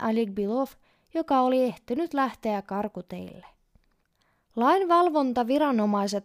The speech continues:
aloittivat välittömästi etsintätoimet rikoksentekijän olinpaikan selvittämiseksi. Olegia lähdettiinkin etsimään Vladimirin alueella Garahavietsin kaupungissa sijaitsevasta kesämökistä. Olegia ei kuitenkaan löytynyt sieltä,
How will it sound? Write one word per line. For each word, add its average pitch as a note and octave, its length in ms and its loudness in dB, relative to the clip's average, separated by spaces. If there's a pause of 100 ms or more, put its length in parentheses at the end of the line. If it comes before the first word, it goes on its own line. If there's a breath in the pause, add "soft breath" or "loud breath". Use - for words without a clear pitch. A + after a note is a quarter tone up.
aloittivat A#3+ 680 -4
välittömästi A#3+ 840 -2
etsintätoimet G#3 920 -4
rikoksentekijän G3+ 840 -6
olinpaikan G#3 680 -6
selvittämiseksi. G#3+ 1040 -8 (1160)
Olegia F4 460 0
lähdettiinkin B3 800 -2
etsimään A3 540 -4
Vladimirin C4+ 640 -2
alueella A3+ 560 -4
Garahavietsin C4+ 960 -4
kaupungissa G#3 720 -6
sijaitsevasta G#3 760 -10
kesämökistä. G3 880 -12 (1000 loud breath)
Olegia D4 540 4
ei A#3 180 2
kuitenkaan A3 720 -2
löytynyt B3 480 0
sieltä, G#3 480 -4